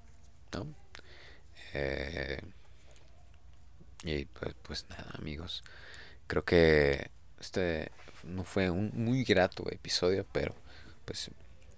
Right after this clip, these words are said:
pues ya saben que aquí hablamos de cualquier, de cualquier tema. De cualquier tema y, pues, tra-, tratamos de, pues, no sé, no sé, la verdad, no sé qué trato de hacer.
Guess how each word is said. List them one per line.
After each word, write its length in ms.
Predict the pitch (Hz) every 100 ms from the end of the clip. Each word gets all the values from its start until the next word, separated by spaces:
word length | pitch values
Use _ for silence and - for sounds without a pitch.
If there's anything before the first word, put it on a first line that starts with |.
| - - - - - - - - -
pues 200 | - 82 - 65
ya 140 | 80
saben 220 | 80 78 78
que 140 | 76
aquí 480 | 71 - - 82 80
hablamos 480 | 76 76 76 76 76
de 100 | -
cualquier, 460 | - 78 - - - - - - - -
de 100 | -
cualquier 400 | - 78 - 76
tema. 260 | - - - - - - - - - - - -
De 100 | -
cualquier 340 | - 78 98
tema 280 | - 120 123
y, 320 | 113 139 143 - - - - -
pues, 240 | 95 90 - - - -
tra-, 180 | 92 82
tratamos 480 | - 92 - 131 117
de, 600 | 95 82 80 76 76 87 - - - - - - - - - - - - - - - - - - -
pues, 80 |
no 180 | - 156
sé, 280 | - 80 - - - -
no 100 | -
sé, 280 | 95 87 78
la 140 | - 67
verdad, 220 | 80 80
no 200 | 90 87
sé 160 | - -
qué 140 | -
trato 340 | - - -
de 80 | -
hacer. 240 | - -